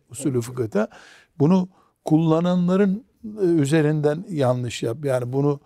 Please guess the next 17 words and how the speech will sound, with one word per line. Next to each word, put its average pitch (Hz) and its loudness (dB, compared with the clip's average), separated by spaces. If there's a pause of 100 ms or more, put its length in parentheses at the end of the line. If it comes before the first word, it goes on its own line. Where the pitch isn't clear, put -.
(460)
i-, 185 -2
ortaya 147 2
koyan 151 0
alimlerimiz 147 -2
bu 151 -2
ümmetin 147 -2
büyükleri. 143 0 (800)
Sonra 202 2
millet 156 0
Kur'an'dan 127 -2
da 247 0
suistimal 180 0
edecek 127 -2
bir - -18
şey 120 -6
çıkarıyor 113 -4
kendine. 92 -8